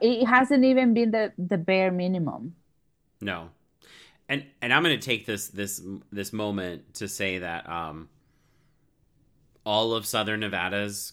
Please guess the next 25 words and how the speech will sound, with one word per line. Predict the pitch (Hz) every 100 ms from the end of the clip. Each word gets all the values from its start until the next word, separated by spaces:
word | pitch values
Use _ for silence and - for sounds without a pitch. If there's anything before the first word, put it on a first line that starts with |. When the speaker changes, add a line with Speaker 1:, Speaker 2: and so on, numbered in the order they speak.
| _
Speaker 2:
congressional | - 98 90 - 104 101
representatives | 95 95 92 90 92 107 113 117 - - _ _ _ _ _ _ _ _ -
have | 107 92
not | 101 98 95
been | 98 95
fighting | - 90 92 95
for | 92 92
the | 90
people | - 98 95 87 85
of | - 90
Southern | 98 87 87
Nevada | 85 87 80 76 76 78 _ -
when | 87
it | 80
comes | - 85 - -
to | 90 80 78 76 _ _ _ _ _ -
any | 107 107
sort | 101 104 90
of | 87
stimulus. | - 90 82 80 90 - - - _ _ _ _ -
They | 107 107
all | 110
voted | 107 107 107 107
for | - 104 101 98 95 -
the, | 95 95 90 90 87 85